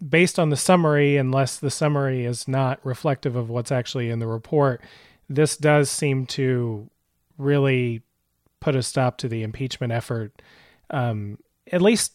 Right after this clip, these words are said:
you know, given the timeline of it, because, you know, something else would have to develop that would warrant impeachment, and that's gonna take time, and then we're really not that far from the twenty twenty cycle. What do you think about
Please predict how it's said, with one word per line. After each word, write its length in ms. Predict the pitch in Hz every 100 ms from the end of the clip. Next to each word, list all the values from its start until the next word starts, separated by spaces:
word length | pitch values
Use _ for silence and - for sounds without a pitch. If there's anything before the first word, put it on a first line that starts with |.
| _
you 160 | 202 175
know, 160 | 156 139
given 500 | 147 147 147 135 123
the 100 | 135
timeline 500 | 151 175 151 127 120
of 100 | 113
it, 160 | 131
because, 400 | - 123 127 - - - - _ -
you 160 | - 135
know, 40 |
something 300 | 127 170 160
else 200 | 143 139
would 80 | 147
have 160 | 127 127
to 100 | 123
develop 460 | 123 123 120 117
that 120 | 123 117
would 200 | 123 113
warrant 340 | 120 120 117
impeachment, 500 | 117 131 120 135 120
and 120 | 113
that's 160 | 117 -
gonna 200 | 123 113
take 220 | 123 110
time, 320 | 123 123 127
and 140 | 123 110
then 260 | 113 107 - - - _ -
we're 220 | 131 139
really 240 | 143 143 127
not 160 | 120
that 160 | 123 107
far 180 | 127 117
from 160 | 127
the 80 | 113
twenty 280 | - 120 110
twenty 260 | - 127
cycle. 500 | 110 147 147 120 110 - - _ _
What 320 | - 165 143 180
do 80 |
you 140 | 185 170
think 240 | 170 151
about 480 | 143 139 135 120